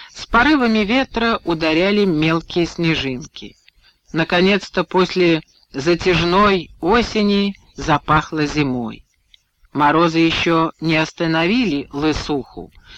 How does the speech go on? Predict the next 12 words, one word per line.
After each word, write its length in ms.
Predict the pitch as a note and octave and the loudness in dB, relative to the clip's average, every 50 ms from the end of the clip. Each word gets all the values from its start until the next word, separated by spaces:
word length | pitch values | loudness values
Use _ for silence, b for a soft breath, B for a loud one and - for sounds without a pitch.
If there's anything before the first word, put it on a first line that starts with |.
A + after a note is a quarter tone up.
| B - | B 0
но 160 | F#3 F#3+ G3+ | 2 2 2
по 120 | G3 - A#3+ A#3+ | 2 2 2 2
утрам 400 | A#3+ A#3 - C4 C#4 D4 C#4 A3 - | 2 0 0 0 0 0 0 -2 -2
у 120 | F#3 F#3 | -2 0
берегов 560 | E3 E3+ E3+ E3+ F3 E3+ F3 A3 B3 B3 A3 | 2 2 2 2 2 0 0 0 0 0 -2
белела 640 | F3+ D3+ D#3 D3 C#3+ D#3 F#3+ G#3 G#3 G3+ G3+ G3 - | -2 -2 0 0 2 2 0 0 0 -2 -2 -4 -4
ледянистая 840 | - D3+ D#3 D3 C3+ C#3+ C#3+ C#3+ C#3+ D3 D3+ - - - D#3+ D#3 D#3 | -4 -2 -2 -2 0 0 0 0 0 -2 -4 -6 -6 -4 -4 -4 -4
кромка, 720 | - - C#3 C3 C3 B2+ B2 A#2+ A2+ - - G#2 A#2 - _ _ _ _ _ _ _ _ - | -4 -6 -4 -4 -2 -2 -2 -4 -6 -8 -12 -16 -16 -18 _ _ _ _ _ _ _ _ -4
а 140 | - D#3+ E3 | -2 -2 -2
снегу 400 | - - A3+ C4+ D#4 C#4+ G#3+ F#3 | 0 0 0 0 0 0 -2 -4
пока 360 | - D3+ C3 - - E3 F#3+ | -4 -4 -6 -4 -4 -4 -4
мало. 480 | F3 C#3+ B2 A#2+ A#2 A2 A#2 C#3 - | -2 -2 -4 -4 -6 -8 -10 -14 -20